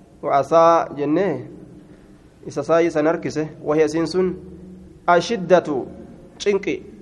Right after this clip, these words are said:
cinqi, shiddatu cinqi. Wal ka'aabatu ka'aabaa jechaan bil maddi maddi irratti, wahiya isiin sun تغير النفس جرجير من سلبوت،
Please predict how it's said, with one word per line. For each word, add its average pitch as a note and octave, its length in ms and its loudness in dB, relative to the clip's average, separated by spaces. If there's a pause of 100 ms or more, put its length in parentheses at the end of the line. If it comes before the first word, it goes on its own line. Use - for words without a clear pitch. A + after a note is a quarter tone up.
(160)
cinqi, E3 420 -4 (160)
shiddatu D3 440 -6
cinqi. B2+ 380 -8 (500)
Wal D3+ 200 2
ka'aabatu E3 560 4
ka'aabaa D3+ 360 4
jechaan E3 360 0
bil D#3 140 0
maddi D#3+ 280 0
maddi D#3 240 0
irratti, F3+ 300 -2 (180)
wahiya C#3+ 260 0
isiin D#3 200 -2
sun F#3 320 -6 (640)
تغير F#3 680 4
النفس F3+ 400 2 (120)
جرجير D#3 300 -2 (100)
من D3+ 140 2
سلبوت، D3+ 400 -2